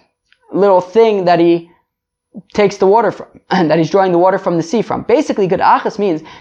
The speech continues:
that when you have a wall, you can consider that it continues down. And therefore, what Rav Nachman's asking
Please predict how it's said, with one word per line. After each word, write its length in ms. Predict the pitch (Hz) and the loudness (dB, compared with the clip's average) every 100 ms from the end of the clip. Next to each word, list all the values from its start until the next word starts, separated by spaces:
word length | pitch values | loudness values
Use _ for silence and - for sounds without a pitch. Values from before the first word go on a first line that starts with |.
| - | -2
that 100 | 151 | 2
when 80 | 226 | 2
you 80 | |
have 120 | 262 180 | 2 2
a 60 | |
wall, 520 | 156 233 233 175 202 - | 2 2 2 0 -4 -8
you 100 | 180 | -4
can 200 | 185 160 | -2 -2
consider 420 | 165 - 226 214 | -6 -2 2 4
that 220 | 190 175 | 4 0
it 80 | - | -2
continues 420 | 165 175 185 156 | -4 -2 -2 0
down. 340 | 170 135 - - _ _ _ | 0 0 -4 -16 _ _ _
And 160 | 156 160 | -4 0
therefore, 500 | 214 233 117 113 - - _ | 0 0 -4 -4 -8 -20 _
what 120 | 160 | 0
Rav 120 | 160 | 2
Nachman's 380 | 160 208 277 202 | 2 0 0 -2
asking 580 | 123 196 - 143 131 | 0 0 0 -6 -6